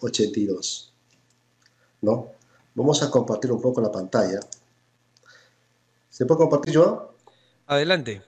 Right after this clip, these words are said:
Speaker 2: adelante, claro que sí.
Speaker 1: Un momentito, tampoco no soy experto en la, en la, en la...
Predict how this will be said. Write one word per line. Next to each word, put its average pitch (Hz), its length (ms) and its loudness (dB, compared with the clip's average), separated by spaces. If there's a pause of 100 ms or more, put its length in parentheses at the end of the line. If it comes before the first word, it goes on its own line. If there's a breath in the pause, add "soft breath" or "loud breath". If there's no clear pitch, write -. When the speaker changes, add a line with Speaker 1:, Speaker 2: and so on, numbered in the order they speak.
(140)
Speaker 2:
adelante, 123 400 -6
claro 147 200 -6
que 127 80 -16
sí. - 200 -12 (1400)
Speaker 1:
Un 98 160 -6
momentito, 113 460 0
tampoco 113 440 0
no 113 140 4
soy 123 180 4
experto 123 380 2
en 107 60 2
la, 104 180 0
en 101 80 -8
la, 95 220 -6
en 95 160 -6
la... 87 320 -12